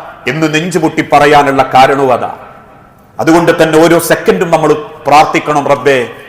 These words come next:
ഞങ്ങൾക്ക് നീ തന്ന ഒരവകാശം, ഈ ജനക്ഷേമ പ്രവർത്തനങ്ങളിൽ ജനപ്രതിനിധികൾക്കിടയിൽ ഞങ്ങൾക്ക് നൽകപ്പെട്ട സമ്മതിദാവകാശം, അത് നീതിയോടെ ന്യായത്തോടെ ചേർന്ന് നിന്ന് പ്രവർത്തിക്കാൻ,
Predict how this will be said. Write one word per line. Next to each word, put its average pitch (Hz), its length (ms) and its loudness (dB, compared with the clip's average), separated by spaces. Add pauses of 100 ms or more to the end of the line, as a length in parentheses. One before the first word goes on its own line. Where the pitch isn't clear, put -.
(220)
ഞങ്ങൾക്ക് 202 520 0
നീ 208 100 2
തന്ന 185 500 0
ഒരവകാശം, 147 680 2 (440)
ഈ 208 280 -2
ജനക്ഷേമ - 1040 0
പ്രവർത്തനങ്ങളിൽ 185 800 2
ജനപ്രതിനിധികൾക്കിടയിൽ 175 1160 0 (400)
ഞങ്ങൾക്ക് 240 500 4
നൽകപ്പെട്ട 214 500 2
സമ്മതിദാവകാശം, 156 1120 2 (200)
അത് 139 200 -2
നീതിയോടെ 170 580 2
ന്യായത്തോടെ 165 680 2
ചേർന്ന് 202 520 2
നിന്ന് 180 140 -2
പ്രവർത്തിക്കാൻ, 233 720 2